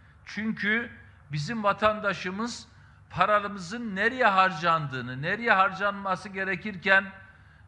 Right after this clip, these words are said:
e, niçin harcanmadığını, şimdi harcanınca hangi güzel işlerin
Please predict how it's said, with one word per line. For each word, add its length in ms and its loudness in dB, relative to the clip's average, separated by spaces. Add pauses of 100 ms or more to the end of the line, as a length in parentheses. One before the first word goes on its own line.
e, 280 -4
niçin 360 -4
harcanmadığını, 1300 4 (340)
şimdi 400 -2
harcanınca 680 4
hangi 260 2
güzel 340 -2
işlerin 560 -2